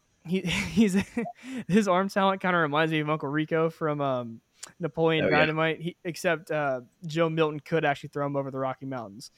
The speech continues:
Speaker 2: He could throw it over, over Rocky Top.
Speaker 1: Yes, no question. Um,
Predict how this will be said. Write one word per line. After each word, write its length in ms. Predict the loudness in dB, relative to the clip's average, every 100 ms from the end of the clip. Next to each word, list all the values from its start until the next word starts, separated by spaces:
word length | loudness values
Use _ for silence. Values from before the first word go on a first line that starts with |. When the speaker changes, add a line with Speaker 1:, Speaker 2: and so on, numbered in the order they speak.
| -20 -20 -14 2
Speaker 2:
He 100 | 8
could 120 | 8
throw 100 | 8
it 80 | 4
over, 400 | 2 -2 -6 -8 _ -8
over 240 | -6 -4 -4
Rocky 280 | -6 -10 -10
Top. 300 | -8 -8 -6
Speaker 1:
Yes, 440 | -4 -4 -6 -10
no 180 | -4 -4
question. 520 | -6 -10 -12 -18 -20 _ _ _ _ -2
Um, 560 | 2 2 0 -4 -12